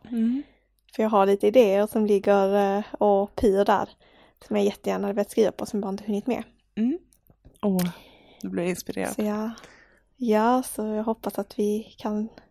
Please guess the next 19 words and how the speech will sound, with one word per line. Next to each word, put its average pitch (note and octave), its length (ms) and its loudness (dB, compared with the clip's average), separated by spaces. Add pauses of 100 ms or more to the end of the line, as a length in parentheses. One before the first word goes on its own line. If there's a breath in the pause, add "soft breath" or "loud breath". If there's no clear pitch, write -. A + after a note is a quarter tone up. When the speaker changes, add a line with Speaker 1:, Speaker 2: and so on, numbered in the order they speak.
Speaker 2:
skrapa B3 400 2
ihop C4+ 240 2
lite G#3 360 -2
nya G#3+ 320 2
avsnitt A3 340 -6
där. G3+ 100 0
Jag G3+ 100 0
vet G#3 240 2
att G3+ 100 -4
många G#3 260 0
har G3+ 40 -4
efterfrågat - 520 -10
det. F#3+ 120 -6
Det G3 120 -6
är G3+ 100 -2
så - 180 -12
kul F#3+ 400 2
att G#3 100 -4
se. - 180 -2